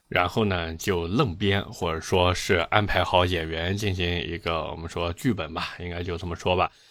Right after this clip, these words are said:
我们这些问题呢，实打实的都是各位听友在评论区留下来的，所以这个真实性非常可靠，是不是？而且包括我们自己也特别喜欢这种接地气的风格。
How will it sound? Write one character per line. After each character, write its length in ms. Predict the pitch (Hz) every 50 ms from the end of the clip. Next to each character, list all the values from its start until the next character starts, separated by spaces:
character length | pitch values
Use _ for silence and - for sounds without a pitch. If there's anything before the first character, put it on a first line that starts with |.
| _ _ _
我 220 | - 101 95 80
们 300 | 78 82 87 110 143 170
这 180 | 160 - 127 98
些 180 | - - 104 101
问 240 | 101 113 113 98
题 220 | 85 - - 85 82
呢， 220 | 80 82 82 82
实 200 | - - - 113
打 160 | 117 107 90
实 200 | 87 - - 92
的 180 | 87 98 95 90
都 180 | 87 90 90 85
是 80 | 82 82
各 140 | - 110
位 120 | 95 87 82
听 220 | - - - 98 95
友 140 | 87 78 - - -
在 300 | - 104 90 82 78 76 -
评 160 | - - 95
论 140 | 98 90 85
区 160 | - - 92
留 180 | 87 85 78
下 160 | 80 - 101 95
来 160 | 87 78 76
的， 140 | 73 - - _ _ _ _
所 220 | - - - 151 175
以 180 | 175 143 120
这 100 | 117 -
个 120 | 131 120 107
真 200 | - - 170 175
实 160 | - - 92
性 200 | - - 82 -
非 160 | - - - -
常 260 | - - 85 82 85
可 200 | - - - 82
靠， 260 | - - 95 87 90
是 140 | - - 107
不 80 | 95
是？ 180 | - - 101 - _ _ _ - _ _ _ _ -
而 140 | - 123 147
且 240 | - - 95 85 82
包 160 | - - 156
括 180 | 165 - 180 143
我 100 | 101 85
们 160 | 82 87 101
自 140 | - 202 185
己 240 | 151 147 82 82 85
也 180 | 85 82 80 76
特 220 | - - - 165
别 160 | 123 101 90
喜 200 | 90 - - -
欢 240 | 87 82 85 87 87
这 160 | - 110 107
种 260 | 101 90 82 82 85 85
接 180 | - 104 104
地 140 | 104 107 98
气 180 | - - - 107
的 80 | 92
风 280 | 80 - - 90 90 82
格。 260 | - 85 76 73